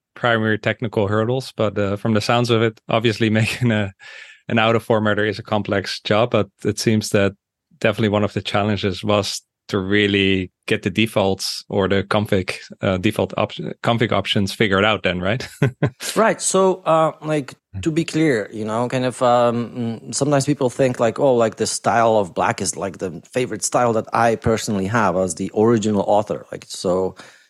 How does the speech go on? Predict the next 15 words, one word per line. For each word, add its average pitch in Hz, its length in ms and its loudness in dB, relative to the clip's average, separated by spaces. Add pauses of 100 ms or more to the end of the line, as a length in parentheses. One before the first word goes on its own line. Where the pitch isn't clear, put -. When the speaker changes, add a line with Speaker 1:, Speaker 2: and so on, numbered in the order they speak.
(220)
Speaker 2:
that's 135 160 2
not 135 120 2
true, - 320 0
right? 101 180 0
Like, 98 180 2
you 113 60 2
know, 95 140 2
a 98 80 4
lot 117 160 4
of 120 160 0
the, 101 340 2
the 104 140 -4
cases 120 480 0
where, 101 480 2
uh, 101 320 4